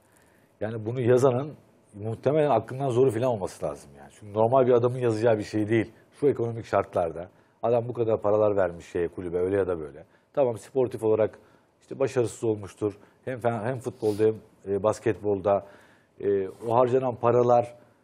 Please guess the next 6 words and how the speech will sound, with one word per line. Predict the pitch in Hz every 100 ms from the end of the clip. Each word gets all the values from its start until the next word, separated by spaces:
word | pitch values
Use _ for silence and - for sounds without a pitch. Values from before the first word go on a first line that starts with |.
| _ _ _ _ _ 117
o | 110
zoraki | 110 143 147 117 123
toplanıp | 120 117 120 127 -
da | 113
harcanan | 110 110 113 101
paralar, | 110 110 110 107